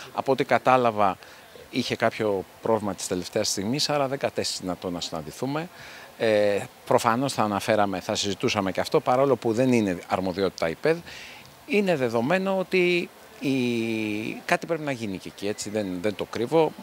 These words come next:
Μακάρι να το, να το πάρει ο Δήμος, δεν έχουμε εμείς, θεωρώ, καμία αντίρρηση. Υπάρχει δυνατότητα, απλά δεν μπορεί, κατά τη γνώμη μου, να το πάρει χωρίς κανένα τίμημα, έτσι. Ε, πρέπει να υπάρχει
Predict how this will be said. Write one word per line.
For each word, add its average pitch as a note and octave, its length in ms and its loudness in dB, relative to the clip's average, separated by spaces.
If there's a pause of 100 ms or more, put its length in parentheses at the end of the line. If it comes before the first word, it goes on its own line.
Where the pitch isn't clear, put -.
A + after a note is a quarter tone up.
(100)
Μακάρι D#3 580 4
να A#2 180 -2
το, G2 320 -4
να F#2+ 140 -2
το F#2 100 -4
πάρει G#2 240 6
ο E2+ 80 4
Δήμος, G#2 360 -2
δεν B2 140 -4
έχουμε A2+ 220 -2
εμείς, G2+ 360 -2
θεωρώ, G2 360 6
καμία F#2+ 380 2
αντίρρηση. C#3 400 0
Υπάρχει C3 480 2 (280)
δυνατότητα, B2 800 2 (380)
απλά F#3 560 6
δεν F3 300 0
μπορεί, D#3+ 420 4
κατά B2 220 0
τη A#2 80 -8
γνώμη D#3+ 200 -2
μου, E3+ 60 -4
να D3 80 -4
το A2+ 100 -2
πάρει D#3 220 2
χωρίς D3+ 240 -4
κανένα C#3+ 280 -2
τίμημα, D#2 400 -4
έτσι. F2 360 -6 (120)
Ε, A2 420 2 (120)
πρέπει F3+ 300 0
να C#3+ 120 -2
υπάρχει E3 420 -2